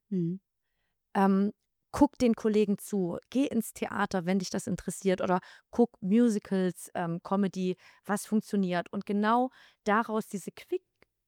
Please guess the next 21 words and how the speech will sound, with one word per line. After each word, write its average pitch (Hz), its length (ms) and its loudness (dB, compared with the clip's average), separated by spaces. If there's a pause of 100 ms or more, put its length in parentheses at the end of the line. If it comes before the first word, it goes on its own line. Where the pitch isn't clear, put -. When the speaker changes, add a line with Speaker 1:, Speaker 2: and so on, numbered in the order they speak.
(120)
Speaker 2:
Quit, - 260 6 (480)
Quit, - 440 4
<laughs> - 240 -14 (320)
die 523 180 2
Quint-, 427 560 4
die 339 180 -4
Quintessenz, 330 840 2
Speaker 1:
Die 240 120 0
Essence. 269 560 6
Speaker 2:
die 370 140 4
Quintessenz 349 1080 0 (220)
<laughs> - 300 -16
rauszunehmen, 262 880 0
was 254 200 -6
nehme 247 200 0
ich - 140 -10
da 226 200 0
für 220 200 -4
mich 202 260 0
mit? 165 340 -2
Und 196 320 -2